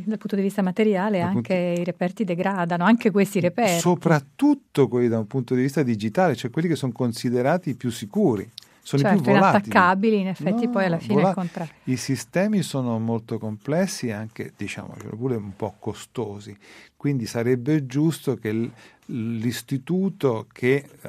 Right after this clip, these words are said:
Speaker 2: investe molto, sia in professionalità che in risorse, metta a disposizione, ad esempio, i propri storage, che sono non per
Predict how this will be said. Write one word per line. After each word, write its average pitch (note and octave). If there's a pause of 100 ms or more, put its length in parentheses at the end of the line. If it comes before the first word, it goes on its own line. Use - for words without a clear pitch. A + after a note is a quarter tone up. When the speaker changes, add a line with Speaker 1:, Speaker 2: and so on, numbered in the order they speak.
Speaker 2:
investe A2
molto, B2
sia B2
in B2
professionalità A2+
che B2+
in A#2
risorse, C#3 (300)
metta D#3+
a B2+
disposizione, A#2+
ad D3+
esempio, A#2
i G#2
propri G#2
storage, B2
che G#2
sono A#2 (480)
non A#3+
per D#3